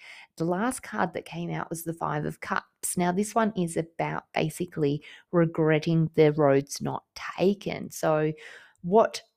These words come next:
my intuitive reading of this is that, uh, there are those listeners out there who would like to do this and maybe have that little bit of clouded judgment, um, and indecision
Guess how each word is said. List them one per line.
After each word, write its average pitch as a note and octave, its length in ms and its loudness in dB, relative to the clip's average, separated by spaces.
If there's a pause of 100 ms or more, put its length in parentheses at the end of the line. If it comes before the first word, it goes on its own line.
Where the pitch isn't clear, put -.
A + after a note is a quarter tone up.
(120)
my E3+ 500 2
intuitive D#3+ 640 0
reading A3 420 4
of - 220 -6
this D3 280 -6
is D#3 360 -6
that, D#3 360 -8
uh, D3+ 280 -6
there D3+ 260 -4
are E3 260 4
those D#3 380 0
listeners E3+ 480 0
out F3+ 240 -10
there G#3 280 0
who F3 640 2 (200)
would E3+ 220 2
like D#3 360 -2
to - 120 -10
do F#3 220 2
this D4 500 -4
and E3 420 -4
maybe D#3 220 -2
have D#3+ 320 -4 (100)
that - 300 -2
little E3+ 260 0
bit E3+ 200 0
of E3 160 -2
clouded E3+ 420 -4
judgment, F3 680 -2
um, D#3 420 -6 (640)
and D#3 360 -4
indecision F3+ 680 2